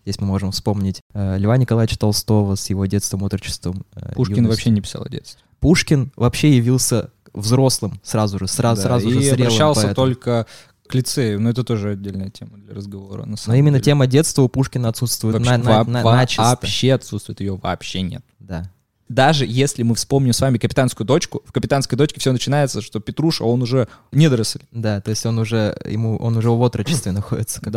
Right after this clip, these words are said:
Speaker 1: каком-то.
Speaker 2: он явился из ниоткуда, собственно.
Speaker 1: И вообще вот эта любовь, э, Тарковского, э, к детству,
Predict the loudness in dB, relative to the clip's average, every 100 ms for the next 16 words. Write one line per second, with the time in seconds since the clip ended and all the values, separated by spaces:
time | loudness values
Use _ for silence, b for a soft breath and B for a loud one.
0 | 0 2 4 4 2 2 2 2 -2 -2
1 | -2 0 0 0 -6 -6 -8 -10 _ _
2 | -14 -14 -12 -10 -10 -12 _ _ -4 -2
3 | 4 4 4 2 2 4 4 2 -4 -6
4 | -4 -4 0 0 0 0 0 0 -2 -4
5 | _ _ -12 0 2 2 0 0 -2